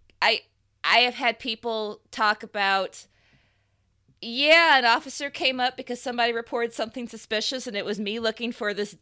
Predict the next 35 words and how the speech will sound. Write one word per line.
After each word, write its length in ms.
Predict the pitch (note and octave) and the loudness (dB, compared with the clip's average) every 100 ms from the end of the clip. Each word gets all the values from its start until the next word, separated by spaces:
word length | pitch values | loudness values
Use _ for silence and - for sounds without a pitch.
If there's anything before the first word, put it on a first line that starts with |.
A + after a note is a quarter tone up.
| - | -4
difficulty 600 | G#3 G#3+ G#3 G#3 G#3 G3+ | -4 -4 -4 -4 -4 -4
five 440 | - G3+ F#3+ F#3+ | 0 2 2 0
<laughs> 20 | |
geocache, 720 | - F#3 G3 G#3 G#3+ A3 C#4+ - | -6 -4 -4 -4 0 0 0 -2
and 100 | F#3+ | -2
I 140 | F#3 | -2
just 220 | E3+ - | -4 -10
explained 400 | F#3 - G3+ G3+ | -14 -2 0 0
to 100 | B3 | -4
him 140 | G3 F#3+ | -6 -4
what 100 | F#3 | -4
I 80 | |
was 200 | F#3 F#3 | -2 -4
doing, 360 | C#3 F3+ G3 C4 | -6 -6 -4 -4
and 100 | G#3 | -6
he 220 | - A3 A3+ | -6 -4 -4
either 180 | F3+ | -6
knew 200 | D#3 F#3 | -6 -6
what 180 | F#3 G3 | -2 -2
it 120 | G#3 | -4
was 600 | D#3 E3+ F3+ A#3 F4 F4+ - | -2 2 2 2 0 -4 -6
or 220 | G#3 G3+ | -4 -4
was 360 | G3 G3+ G3+ - - | -2 -4 -6 -10 -8
interested 580 | F#3 - G#3 - G3+ G3+ | -6 -6 -8 -4 -4 -4
in 140 | G3+ | -4
learning 280 | G3+ G3+ G#3 | -4 -4 -6
more 180 | G3+ G3+ | -8 -4
about 320 | B3+ D4 G#3 | 0 0 0
it. 260 | D#3+ - | -2 -4
So 300 | - A3+ A3 - - - - - - _ | -6 -4 -4 -8 -20 -20 -20 -20 -20 _
sometimes 580 | - C#4 E4 - C#4+ C4+ | -4 -4 -4 -4 -6 -2
that 200 | C4 A3 | -2 -2
stuff 320 | - C4 - | -2 -4 -4
does 220 | G3+ F#3+ | -4 -4
happen, 440 | - G#3 E3+ - | -2 -2 -2 -2